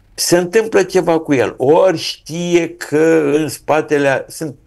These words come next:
trei ipoteze. El știe mai mult decât noi că în spatele acestor mișcări, destul de bine organizate, chiar militarizate, o spun fără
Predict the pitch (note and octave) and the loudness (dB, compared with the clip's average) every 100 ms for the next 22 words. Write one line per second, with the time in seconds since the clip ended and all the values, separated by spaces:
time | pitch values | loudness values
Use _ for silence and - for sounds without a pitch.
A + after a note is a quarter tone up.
0 | _ - D#3 D#3 D3+ B2+ B2+ F#2+ - - | _ 2 4 2 2 -2 0 -2 -4 -14
1 | _ _ _ _ _ _ _ _ - - | _ _ _ _ _ _ _ _ -20 -14
2 | G#2+ C#3+ F3 C#3 - - E3+ F3+ D#3+ B2+ | 0 2 4 2 -4 -4 0 2 2 0
3 | A#2+ B2 D#3 A#2 A#2+ - F#2+ G#2+ C3+ D3+ | -4 -2 -6 -4 -4 -4 -8 -4 -2 -2
4 | D3+ - C#3+ C3 B2 C3+ A2+ - C3 C3+ | -2 0 0 0 0 -2 -4 -2 0 2
5 | A#2+ A2 F#2 A2+ A2 A#2 G2 F#2 - - | 0 0 -2 -4 -2 0 -2 -4 -8 -4
6 | D#2+ F#2+ G2 G2 A2 - D3 A#2 G2+ B2 | -4 -4 -8 -2 0 2 2 2 2 2
7 | D3 A#2 G2 F#2 F#2+ F#2+ F2+ G#2 A2+ A2+ | 0 -2 -2 -4 -6 -6 -6 -2 -2 0
8 | C3+ - A2+ A2 A2 A#2 A2+ G#2+ G2+ F#2+ | -4 0 2 2 0 0 0 0 0 0
9 | F#2 F#2+ G#2 C#3 C#3 - C#3 A#2+ B2+ B2+ | -4 -4 -2 0 -2 -2 -4 -4 0 2
10 | G2+ F2 | 2 -2